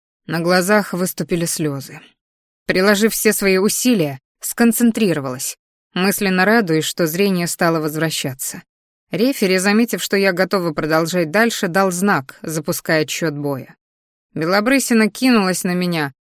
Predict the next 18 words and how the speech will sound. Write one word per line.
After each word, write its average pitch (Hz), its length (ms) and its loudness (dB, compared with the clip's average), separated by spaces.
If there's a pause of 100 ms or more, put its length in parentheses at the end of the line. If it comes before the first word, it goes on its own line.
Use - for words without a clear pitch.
вновь 190 420 0
пытаясь 185 440 0
нанести 180 480 -2
удар 175 320 2
в - 100 -6
то 180 140 0
же 175 140 -2
место. 160 480 -4 (440)
Но 190 120 0
я 226 220 6
закрылась, 220 680 0
что - 260 -4
стало 156 320 0
ошибкой. - 580 -8 (500)
Пинок 196 420 2
ногой 180 380 2
по 180 120 -2
бедру, 180 440 2